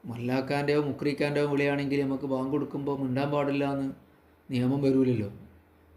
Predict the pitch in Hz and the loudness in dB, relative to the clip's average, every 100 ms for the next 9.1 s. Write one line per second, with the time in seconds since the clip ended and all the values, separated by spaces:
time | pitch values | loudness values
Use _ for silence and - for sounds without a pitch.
0 | - - - 123 117 139 139 135 135 139 | -20 -20 -14 -8 -2 0 2 0 0 -2
1 | 135 135 135 135 139 135 135 139 135 135 | 0 0 0 0 0 -2 -2 -2 -4 -2
2 | 139 139 135 131 135 135 131 - - - | -2 -2 -2 -4 -4 -4 -6 -10 -20 -20
3 | _ _ 139 127 127 147 147 151 139 - | _ _ -4 0 0 0 -2 -2 -2 -4
4 | - - _ - 127 127 156 147 143 143 | -12 -20 _ -6 -4 2 2 4 2 4
5 | 143 143 139 135 139 135 - 123 117 147 | 2 0 0 0 0 -2 -6 -10 -6 -2
6 | 143 147 139 139 147 147 143 143 139 143 | -2 0 -2 0 0 2 2 2 0 2
7 | 147 147 147 160 - - _ _ _ - | 2 0 -4 -6 -16 -20 _ _ _ -8
8 | 127 143 147 143 143 156 151 160 151 131 | -2 0 0 -2 -2 2 4 4 2 0